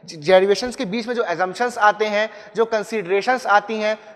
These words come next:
जो boundary conditions आती हैं, वो उसका हमको अलग से separate notes बना करके रखना चाहिए, ताकि हम आगे जब gate की preparation करें, ठीक है, या अगर हम gate की preparation कर रहे हैं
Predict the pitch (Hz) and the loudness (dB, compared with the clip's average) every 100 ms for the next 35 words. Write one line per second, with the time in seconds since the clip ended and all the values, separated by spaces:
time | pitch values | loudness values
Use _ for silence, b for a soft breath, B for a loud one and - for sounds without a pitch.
0 | - 240 185 214 220 294 254 220 247 285 | -6 -4 0 0 2 -2 0 -2 -2 -2
1 | 294 262 233 247 196 143 - B B 262 | 0 2 2 2 -6 -6 -8 B B 0
2 | 294 - 294 240 233 269 190 226 247 - | 0 4 4 4 2 2 4 2 2 0
3 | 277 - 233 233 277 226 226 196 226 226 | -2 2 2 2 -4 0 0 0 2 2
4 | 226 220 220 196 226 226 226 226 294 214 | 2 -2 -2 0 0 0 0 -4 2 2
5 | 202 277 269 277 - B - 208 262 262 | 2 0 0 0 -4 B 6 6 6 2
6 | 254 208 220 220 247 214 214 226 262 220 | 2 2 0 0 -8 -6 -2 0 0 0
7 | 170 240 285 B B - 240 233 226 226 | 0 0 -6 B B -2 2 6 8 8
8 | 240 240 196 220 262 233 220 220 247 220 | 6 4 2 -2 -4 -6 -4 -4 -4 2
9 | 277 240 165 | 2 2 0